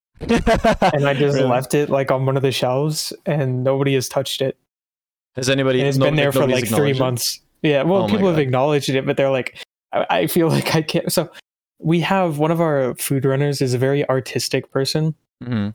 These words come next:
Speaker 2: And he writes, he draws stuff on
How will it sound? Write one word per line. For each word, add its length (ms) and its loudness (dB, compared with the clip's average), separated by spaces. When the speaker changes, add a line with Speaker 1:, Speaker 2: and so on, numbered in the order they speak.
Speaker 2:
And 80 -4
he 140 2
writes, 460 0
he 180 0
draws 420 0
stuff 320 -2
on 460 -2